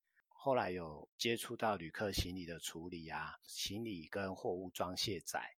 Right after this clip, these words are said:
客舱清洁的部分，哦，那个是后来的故事。但是我每进入一个，呃，新的挑战，我会发现说，诶，这个东西我原本以为会很枯燥的，结果其实它还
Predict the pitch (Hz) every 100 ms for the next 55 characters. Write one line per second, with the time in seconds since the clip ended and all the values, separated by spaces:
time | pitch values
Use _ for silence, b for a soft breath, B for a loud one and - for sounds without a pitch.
0 | - - 104 98 98 - 101 98 - -
1 | - 92 90 - 87 - b b b -
2 | 98 113 131 113 110 147 113 82 78 -
3 | 98 82 - 82 76 b b _ 139 135
4 | 156 - - 101 107 95 87 - 127 120
5 | 117 98 - 98 82 - - 90 82 -
6 | 113 101 - 82 - 98 82 76 82 107
7 | - 92 90 - 92 - 90 135 151 B
8 | B _ 160 135 127 127 - 123 131 -
9 | 95 92 104 107 90 82 82 80 123 85
10 | 85 - 90 - - 87 73 - - -
11 | 101 104 87 - 95 - 87 101 98 87
12 | 80 82